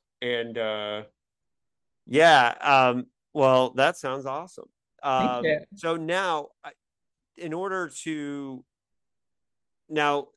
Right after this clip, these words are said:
Speaker 1: so there are certain questions you're gonna have to solve as, as a producer, like, are you gonna find a location? Are you gonna build a set for interiors? Are you gonna do those things? And all
Speaker 2: Yeah.
Speaker 1: those things require a budget
Speaker 2: Money.
Speaker 1: and money. So,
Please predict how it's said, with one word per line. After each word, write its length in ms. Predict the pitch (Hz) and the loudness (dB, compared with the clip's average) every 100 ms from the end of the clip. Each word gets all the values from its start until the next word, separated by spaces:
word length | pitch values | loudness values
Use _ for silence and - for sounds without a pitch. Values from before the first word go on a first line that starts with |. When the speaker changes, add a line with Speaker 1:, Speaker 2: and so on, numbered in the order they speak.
| _ - | _ -6
Speaker 1:
so 260 | 160 151 | -2 -2
there 240 | 139 156 165 | -2 -2 -2
are 40 | |
certain 280 | - 208 160 | 0 -2 -2
questions 440 | 180 180 160 135 | -4 -6 -6 -10
you're 120 | 131 135 | -10 -8
gonna 180 | 131 | -8
have 220 | 123 135 127 | -6 -8 -10
to 120 | 120 | -16
solve 500 | - 147 143 131 117 | -6 -2 0 0 -4
as, 140 | 113 117 | -10 -10
as 240 | 131 113 | -10 -10
a 60 | 113 | -12
producer, 720 | 117 123 131 - 120 117 113 | -12 -10 -10 -8 -6 -6 -6
like, 500 | 110 107 113 110 - _ _ - - - | -8 -6 -6 -10 -14 _ _ -20 -14 -6
are 160 | 117 | -6
you 300 | 123 123 123 _ _ _ 147 | -4 -8 -8 _ _ _ -10
gonna 260 | 127 117 - | -6 -6 -6
find 260 | - 131 127 | 0 2 2
a 40 | |
location? 840 | 120 120 - 160 170 147 151 143 143 | 0 -2 -4 -2 0 0 0 0 0
Are 100 | 135 | -2
you 140 | 127 | -6
gonna 160 | 120 113 | -8 -10
build 340 | 123 117 113 | -12 -12 -12
a 40 | 117 | -12
set 440 | - 156 151 - | -4 0 2 0
for 200 | 143 135 | -4 -4
interiors? 640 | 127 127 - 160 151 143 120 | -4 -6 -8 -6 -4 -4 -4
Are 40 | |
you 80 | 120 | -2
gonna 140 | 120 | -4
do 200 | 113 139 | -4 -4
those 260 | 139 135 131 | -2 -4 -4
things? 400 | 139 139 135 131 _ _ _ - | -4 -2 -2 -6 _ _ _ -2
And 120 | 123 | 4
all 140 | 160 | 6
Speaker 2:
Yeah. 80 | 185 | 8
Speaker 1:
those 180 | 180 - | 8 6
things 480 | 170 170 160 135 123 | 4 4 2 0 -4
require 920 | 123 123 127 127 131 127 127 123 120 _ _ _ _ _ _ - | -4 0 2 2 0 -2 -4 -6 -10 _ _ _ _ _ _ -10
a 100 | 127 | -6
budget 400 | 117 143 139 139 | 0 0 0 -4
Speaker 2:
Money. 100 | 123 135 | -6 -12
Speaker 1:
and 140 | 135 | -8
money. 340 | 147 131 113 | -6 -6 -8
So, 760 | 104 - 120 117 113 113 110 | -12 -8 -4 -2 -2 -4 -6